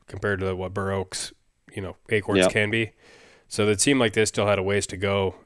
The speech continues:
Speaker 1: growth-wise before they started falling. But
Speaker 2: I can't remember what, what was the acorn crop last year for the bur oaks.
Speaker 1: Well, it depends on
Speaker 2: Was
Speaker 1: where
Speaker 2: it
Speaker 1: you're at. In North Dakota, it was absurd.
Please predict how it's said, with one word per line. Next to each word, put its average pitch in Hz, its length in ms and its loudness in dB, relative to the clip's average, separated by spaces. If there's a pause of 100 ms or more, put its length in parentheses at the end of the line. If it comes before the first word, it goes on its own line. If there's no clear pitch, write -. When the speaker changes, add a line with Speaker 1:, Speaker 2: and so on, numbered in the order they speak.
(100)
Speaker 1:
growth-wise 98 540 -2
before 98 280 -6
they 92 80 -6
started 95 300 -4
falling. 95 400 -2 (760)
But 90 220 0 (840)
Speaker 2:
I 117 100 4
can't 135 220 4
remember 107 420 2
what, 110 320 0
what 107 220 -2
was 101 200 -8
the 92 160 -4 (800)
acorn 95 400 -2
crop 85 300 0
last 82 320 -2
year 78 100 -4
for 80 200 -6
the 78 80 -4
bur 80 260 0
oaks. - 360 -6 (760)
Speaker 1:
Well, 113 260 4
it 95 60 -4
depends 113 300 0
on 104 60 4
Speaker 2:
Was 104 80 2
Speaker 1:
where 104 80 4
Speaker 2:
it 98 40 2
Speaker 1:
you're 98 100 2
at. 104 240 4
In 110 80 -4
North 117 180 2
Dakota, 113 360 4
it 95 80 -2
was 95 320 -2
absurd. 101 520 -2